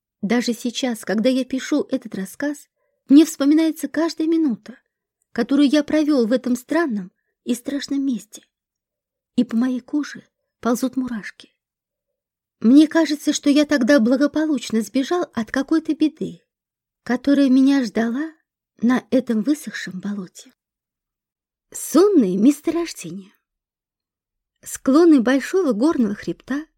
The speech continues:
были усыпаны свежим снегом, из которого то тут, то там торчали маленькие ели.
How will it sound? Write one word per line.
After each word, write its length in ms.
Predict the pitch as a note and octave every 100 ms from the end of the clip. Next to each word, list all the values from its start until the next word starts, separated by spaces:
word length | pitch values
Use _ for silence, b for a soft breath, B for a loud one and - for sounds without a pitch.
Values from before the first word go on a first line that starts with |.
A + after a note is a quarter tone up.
| _
были 260 | G3+ D#4 D#4
усыпаны 520 | D4+ - F#4 C4+ A3+
свежим 420 | - D4+ D#4+ E4
снегом, 500 | D#4 D#4 C4 G#3 - _ _ _ _ _ _
из 180 | B3 B3
которого 440 | C#4 D4 D4+ C#4
то 200 | C#4+ D4
тут, 280 | D4 E4 D4
то 120 | B3+
там 220 | B3+ F4+ F4+
торчали 460 | - A3+ - F4 E4
маленькие 540 | D4 D#4+ D#4+ D4+ D#4 D4
ели. 360 | B3 F3 A3+